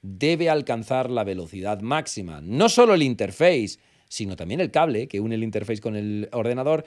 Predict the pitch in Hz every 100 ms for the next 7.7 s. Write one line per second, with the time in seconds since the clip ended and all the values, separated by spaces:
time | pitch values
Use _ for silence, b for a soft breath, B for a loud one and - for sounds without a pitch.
0 | b b - 113 104 - - 123 113 -
1 | 78 - 73 71 67 57 67 - B B
2 | 113 104 117 120 156 156 156 160 151 160
3 | 160 160 139 156 147 117 113 104 139 147
4 | 120 95 B 139 147 151 156 135 165 147
5 | - B B _ - 131 123 117 117 165
6 | 160 160 160 165 - 151 139 160 160 147
7 | 160 170 180 170 180 190